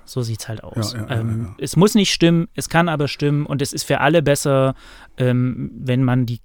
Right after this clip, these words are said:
Speaker 1: alle Seiten gehört hat, aber manchmal wollen halt manche nicht.
Speaker 2: Wie ist denn vor der Stasi-Unterlagenbehörde begründet worden, dass man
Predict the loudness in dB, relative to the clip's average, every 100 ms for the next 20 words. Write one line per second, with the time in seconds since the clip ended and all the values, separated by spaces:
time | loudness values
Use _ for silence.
0 | -8 -2 0 2 0 0 -2 -2 -2 -2
1 | -2 -2 -2 0 0 0 -2 0 0 -2
2 | -8 -14 -16 -16 -16 -16 -12 -8 -4 -4
3 | -2 2 2 2 0 0 0 -2 -2 0
4 | -2 -2 -2 0 0 2 2 0 0 -2
5 | -4 -4 0 2 2 0 -4 -10 -6 -2
6 | 0 0 0 -4 0 0 2 0 -4